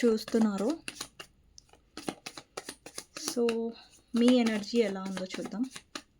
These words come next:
ఫస్ట్ వచ్చేసి Knight of Cups, Lovers,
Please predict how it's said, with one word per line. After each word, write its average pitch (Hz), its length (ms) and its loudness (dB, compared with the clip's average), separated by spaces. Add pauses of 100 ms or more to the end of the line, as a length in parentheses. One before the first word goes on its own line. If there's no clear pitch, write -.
(1300)
ఫస్ట్ 247 280 -2
వచ్చేసి 254 440 -2 (180)
Knight 185 280 -4
of 220 60 -14 (120)
Cups, 247 280 -6 (2000)
Lovers, 208 460 -6